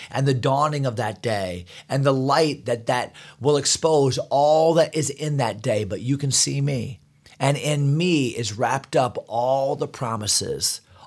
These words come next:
all these little snippets that we've learned, it's all wrapped up in the person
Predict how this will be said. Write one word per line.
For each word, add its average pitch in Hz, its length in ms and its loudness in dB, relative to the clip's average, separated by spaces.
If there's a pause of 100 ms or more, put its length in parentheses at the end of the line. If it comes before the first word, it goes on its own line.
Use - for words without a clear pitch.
(140)
all 151 300 8
these 170 240 4
little 170 180 0
snippets 143 560 0
that - 140 -2
we've 127 160 0
learned, 127 400 2 (180)
it's 113 160 -6 (100)
all 139 320 4
wrapped 143 420 0 (100)
up 110 280 -2 (100)
in 104 380 -6 (220)
the - 80 -4
person 107 640 -4